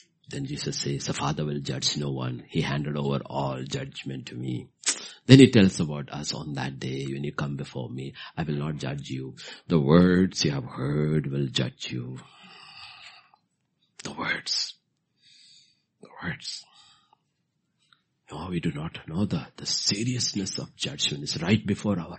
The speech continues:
eyes. We saw India's number one superstar, son,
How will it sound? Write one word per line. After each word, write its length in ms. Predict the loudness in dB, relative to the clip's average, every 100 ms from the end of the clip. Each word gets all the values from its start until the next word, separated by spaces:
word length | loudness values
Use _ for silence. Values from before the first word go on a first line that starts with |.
| -10 -8
eyes. 260 | -8 -10 -14 -20 -20 -20 -6 -2
We 100 | 2
saw 200 | 2 2
India's 580 | 0 0 2 0 -2 -8
number 500 | -6 -4 -2 -4 -4
one 540 | -6 -6 -4 -4 -6
superstar, 800 | -6 0 0 -2 -6 -6 -8 -12 -16 _ _ -20 -20 _ _ _
son, 400 | -6 -2 -2 -2